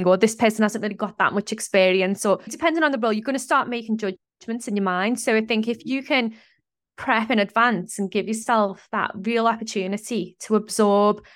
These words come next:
and think about and settle in with your stories, because you have to be comfortable with them as well, especially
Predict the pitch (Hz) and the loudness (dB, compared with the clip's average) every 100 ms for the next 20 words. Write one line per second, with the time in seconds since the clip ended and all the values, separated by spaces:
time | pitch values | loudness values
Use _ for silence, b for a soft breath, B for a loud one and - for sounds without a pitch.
0 | b - 190 190 226 208 220 220 208 196 | b -4 -2 0 0 0 2 4 6 6
1 | 202 208 - - 208 190 190 - - - | 4 0 -6 -4 0 0 -2 -8 -6 0
2 | 262 370 294 220 247 294 - 277 277 294 | 2 4 6 6 4 0 4 6 6 6
3 | 330 320 311 277 240 262 269 - 311 - | 2 0 -4 -4 -2 -2 -2 -4 -8 -2
4 | 247 226 262 269 285 277 277 - - 214 | -2 0 0 2 0 0 -4 -4 0 2
5 | 214 214 202 196 - 220 - 269 220 - | 0 -2 2 2 2 -2 0 0 0 -6
6 | 277 254 180 | -4 -4 -4